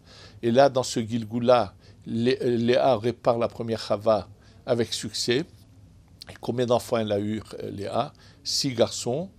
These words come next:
et une fille. Quand elles reviennent les deux en Gilgoul, dans Orpa et Ruth, Ruth c'est Rachel, Orpa c'est Léa, et à l'encontre des six garçons et une fille,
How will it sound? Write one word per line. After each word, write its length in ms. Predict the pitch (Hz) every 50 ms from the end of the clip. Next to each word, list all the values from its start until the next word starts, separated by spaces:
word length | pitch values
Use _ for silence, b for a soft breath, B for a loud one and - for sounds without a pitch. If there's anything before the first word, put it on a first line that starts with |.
| b b b b - -
et 180 | - 117 127 - -
une 160 | 123 113 104
fille. 340 | - - - - 95 - - - - - - b b b b b b b b b b b b - - - - -
Quand 220 | - - 143 143 -
elles 100 | - 120
reviennent 360 | 110 123 117 131 139 135 120
les 80 | 120
deux 160 | 113 110 135 147
en 100 | 147 123
Gilgoul, 580 | 104 117 117 107 104 110 131 135 117 104 - - - 131 107
dans 200 | 113 120 107 85 90
Orpa 600 | 113 127 131 107 - - - 131 120 110 101 - _ -
et 80 | - 104
Ruth, 480 | 101 - - 113 147 180 - - - b b b b b b
Ruth 300 | - 104 110 131 135 -
c'est 160 | - - 120
Rachel, 480 | 104 104 104 - - - - 139 165 151 -
Orpa 360 | 123 120 107 - - 139 113
c'est 220 | - - - 113
Léa, 440 | 101 95 95 - 98 101 110 156 190 - b b b b b b b b b -
et 100 | 120 113
à 60 | 107
l'encontre 420 | 117 117 110 - - 160 147 123
des 100 | 104 110
six 440 | - - - - - - - 196 175
garçons 580 | 131 117 131 127 - - - - 147 135 131 -
et 100 | 127 123
une 180 | 113 110 107 98
fille, 420 | - - - 127 135 170 202 226